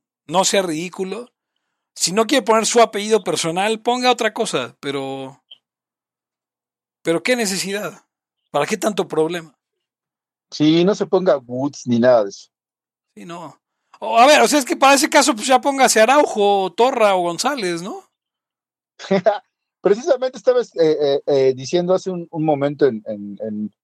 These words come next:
Speaker 2: en Twitter, eh, me estaban haciendo una entrevista, y, y yo decía que uno, bueno, al menos es que es el caso mío, eh,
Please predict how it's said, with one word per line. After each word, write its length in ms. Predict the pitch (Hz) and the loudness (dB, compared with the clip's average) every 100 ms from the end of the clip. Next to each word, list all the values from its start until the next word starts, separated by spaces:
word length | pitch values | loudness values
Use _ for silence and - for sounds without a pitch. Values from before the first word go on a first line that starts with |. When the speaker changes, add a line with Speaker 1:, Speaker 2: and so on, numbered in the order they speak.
| _ _ _ _ - | _ _ _ _ -2
Speaker 2:
en 160 | 113 | -2
Twitter, 420 | 104 131 123 175 214 _ _ - | 0 -2 2 0 0 _ _ -14
eh, 220 | 101 95 | -10 -8
me 80 | 98 | -6
estaban 380 | - 123 120 113 | 2 2 2 -8
haciendo 260 | 110 117 | -10 -8
una 100 | 117 | -4
entrevista, 460 | 113 104 113 - 160 _ _ _ _ _ | 0 0 0 -2 -2 _ _ _ _ _
y, 400 | 143 139 131 131 | -2 0 0 -4
y 100 | 151 | -2
yo 160 | 139 180 | 0 0
decía 360 | 180 - 170 156 | -2 -2 -2 -2
que 260 | 147 127 - _ _ _ - | -2 -2 -4 _ _ _ -2
uno, 360 | 180 220 214 _ - | 0 2 0 _ -4
bueno, 240 | 143 131 | -2 -2
al 100 | 117 | -4
menos 280 | 156 165 - | -4 -6 -2
es 240 | 131 131 | -2 0
que 100 | - | 0
es 120 | 151 | 0
el 140 | 139 117 | 0 -2
caso 360 | 127 - 196 - | -2 0 -6 -4
mío, 320 | 123 156 - _ _ _ _ _ _ _ _ _ _ _ - | -2 -2 -4 _ _ _ _ _ _ _ _ _ _ _ 2
eh, 320 | 139 131 | 4 4